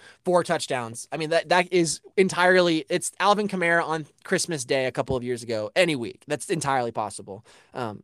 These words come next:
so yes, you've scored ninety m-, like, more often than you've scored one seventy. But when it comes time for playoffs, you just gotta get in and you gotta hit those ceilings. And that is clearly in the range of outcomes. So I'm horrified.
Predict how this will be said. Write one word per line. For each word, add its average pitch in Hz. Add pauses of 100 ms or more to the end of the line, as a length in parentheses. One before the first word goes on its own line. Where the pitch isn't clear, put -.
(100)
so 147 (220)
yes, 196
you've 180
scored 180
ninety 160
m-, 147 (180)
like, 135
more 175
often 165
than 165
you've 151
scored 156
one 143
seventy. 165 (480)
But 180
when 196
it 202
comes 208
time 208
for 170
playoffs, 151
you 139
just 180
gotta 175
get 143
in 151
and 131
you 143
gotta 139
hit 139
those 131
ceilings. 131
And 131
that 139
is 139
clearly 160
in 139
the 127
range 120
of 113
outcomes. 107
So -
I'm 107
horrified. 104